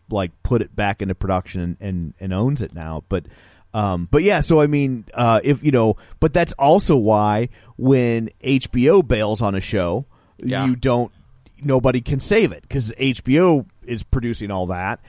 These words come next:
Speaker 1: and owns it outright. And so there were a lot of people that wanted more Carnival, for instance,
Speaker 2: Ah.
Speaker 1: and the, and H B O didn't see the value in it.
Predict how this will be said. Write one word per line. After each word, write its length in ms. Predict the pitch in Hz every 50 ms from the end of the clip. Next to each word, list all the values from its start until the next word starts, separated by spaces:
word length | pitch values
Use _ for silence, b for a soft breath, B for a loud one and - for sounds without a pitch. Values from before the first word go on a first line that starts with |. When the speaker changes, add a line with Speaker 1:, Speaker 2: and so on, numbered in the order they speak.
| b b b b
Speaker 1:
and 240 | - 104 104 104 101 - -
owns 260 | 120 117 117 117 110
it 80 | 110 -
outright. 500 | 98 98 98 95 92 98 98 101 113 - -
And 120 | 127 131 -
so 340 | - 127 123 120 117 110 101
there 200 | 101 107 120 123
were 220 | 123 127 135 131
a 60 | 131 131
lot 200 | 131 143 147 147
of 120 | 143 -
people 320 | - 196 202 - - 135 110
that 160 | 110 101 87
wanted 280 | 107 110 107 110 107
more 180 | 110 110 110 110
Carnival, 640 | - - 196 190 196 165 117 82 76 64 - - _ _
for 220 | _ - 90 85
instance, 560 | 80 78 73 - - - 76 76 78 - - b b -
Speaker 2:
Ah. 320 | 98 101 101 101 107 110 104
Speaker 1:
and 400 | 104 101 101 98 98 98 95 - - - -
the, 180 | - 117 107 - _
and 160 | 127 120 110
H 220 | 104 110 113 - -
B 140 | - 113 107
O 160 | 107 107 107 101
didn't 440 | 98 110 107 - 107 104 95 - - _ -
see 180 | - - 117
the 80 | 107 107
value 400 | 104 101 98 98 101 101 98 98
in 80 | 98 101
it. 140 | 123 127